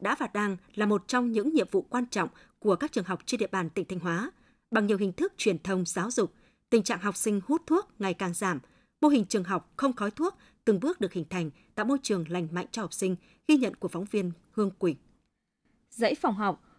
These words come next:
Speaker 2: khu hiệu bộ thuộc trường Trung học cơ sở Hóa Quỳ, huyện Như Xuân đều có dán biển cấm hút thuốc. Quy định này không chỉ áp dụng đối với học sinh mà còn được đưa vào xem xét, đánh giá xếp loại đối với giáo viên của nhà trường. Hay trong một tiết sinh học,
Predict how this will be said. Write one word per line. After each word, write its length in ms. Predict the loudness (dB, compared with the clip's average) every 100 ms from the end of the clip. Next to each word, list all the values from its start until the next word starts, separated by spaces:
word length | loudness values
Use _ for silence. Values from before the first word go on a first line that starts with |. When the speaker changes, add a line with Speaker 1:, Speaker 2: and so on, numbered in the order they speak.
| _
Speaker 2:
khu 160 | 2 4
hiệu 140 | 4
bộ 240 | 4 2 2
thuộc 260 | -2 -4
trường 240 | -2 -2 -2
Trung 140 | -2
học 140 | -2
cơ 120 | -2 -2
sở 220 | 0 0 -2
Hóa 160 | -6
Quỳ, 300 | -2 0 0 0
huyện 140 | -2
Như 80 | -2
Xuân 260 | -2 -2 -2 _ _ _
đều 280 | 2 6 6
có 180 | 4 -4
dán 200 | -2 0
biển 180 | 0 -2 _
cấm 140 | -4
hút 180 | -2 -2
thuốc. 200 | 0 -2 _ _ _ _ _ _ _ 0
Quy 120 | 2
định 160 | 2
này 180 | 0 0
không 180 | 0 -4
chỉ 120 | -2
áp 100 | -4
dụng 260 | 0 -2 0
đối 100 | 0
với 160 | 0
học 140 | -4 -2
sinh 240 | 0 0 -2 _ _
mà 140 | 0
còn 280 | 2 0 0
được 140 | -2 -2
đưa 120 | -4
vào 240 | 0 -2
xem 180 | -2 -6
xét, 220 | -6 -8 _ -2
đánh 180 | 0
giá 160 | 2 -2
xếp 180 | -4 -2
loại 180 | -2 -2 _
đối 140 | -2
với 140 | 0 0
giáo 120 | 0
viên 220 | -2 -2
của 180 | 0 -2
nhà 120 | -2
trường. 240 | 0 0 0 _ _ _ _ _ _ _ _
Hay 280 | 0 4 4
trong 180 | 2 0
một 220 | 0 -2
tiết 140 | -6
sinh 140 | -2 0
học, 260 | 0 -2